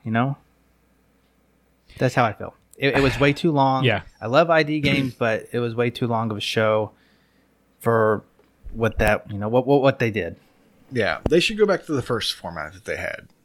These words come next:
Speaker 3: um, where it was a bunch of sizzle reels and it was, like, four videos or whatever, and it was,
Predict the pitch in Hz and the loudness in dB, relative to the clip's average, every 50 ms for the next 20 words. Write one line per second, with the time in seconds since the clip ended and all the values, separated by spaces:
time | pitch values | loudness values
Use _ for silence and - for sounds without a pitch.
0 | _ - 95 95 92 95 95 95 92 85 60 95 110 113 98 98 - 135 127 - | _ -10 -10 -10 -8 -10 -10 -12 -12 -14 -16 -14 -12 -12 -10 -6 -6 -4 -4 -4
1 | 107 - - 185 156 160 156 151 147 143 143 139 135 135 131 123 123 117 101 98 | -2 0 2 2 2 2 2 2 4 4 4 2 2 0 -2 -4 -6 -8 -12 -14
2 | 92 - - - - 76 - _ - - 175 160 151 147 151 147 139 139 135 131 | -14 -16 -16 -16 -16 -18 -20 _ -2 2 4 4 4 4 2 0 0 0 -2 -2
3 | 131 127 123 113 113 113 113 113 113 110 107 107 107 104 101 98 95 92 - | -2 -4 -4 -4 -4 -4 -4 -4 -4 -2 -4 -4 -6 -6 -6 -4 -4 -4 -4